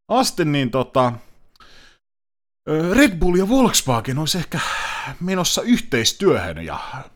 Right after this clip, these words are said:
Volkswagen-konsernista Audi ja esimerkiksi Porsche – on semmosia brändejä, mitä saatettaisiin ehkä tuoda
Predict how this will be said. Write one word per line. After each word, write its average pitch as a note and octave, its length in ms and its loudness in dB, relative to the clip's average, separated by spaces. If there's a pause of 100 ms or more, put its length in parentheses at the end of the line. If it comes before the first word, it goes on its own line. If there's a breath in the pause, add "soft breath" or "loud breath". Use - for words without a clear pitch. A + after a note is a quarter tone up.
(320)
Volkswagen-konsernista C3+ 1160 0 (340 loud breath)
Audi C#3 340 2
ja C3 200 0 (180)
esimerkiksi C#3 520 -4
Porsche – - 680 2 (560 soft breath)
on G#2+ 100 -6
semmosia A2+ 400 -2
brändejä, G2+ 480 -2
mitä D#2+ 180 -14
saatettaisiin G2 520 -8
ehkä C3 140 -10
tuoda C#3+ 400 0